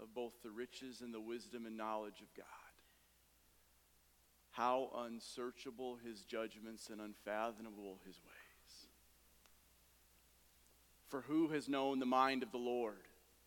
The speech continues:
And who has been his counselor? And who has given to him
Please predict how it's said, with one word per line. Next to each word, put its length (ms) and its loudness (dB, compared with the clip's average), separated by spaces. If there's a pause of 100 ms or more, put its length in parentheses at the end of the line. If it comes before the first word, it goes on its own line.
(960)
And 140 -4
who 220 -2
has 200 -6
been 400 -2
his 200 -4
counselor? 500 -6 (2750)
And 140 2
who 240 8
has 180 4
given 320 6
to 100 8
him 540 6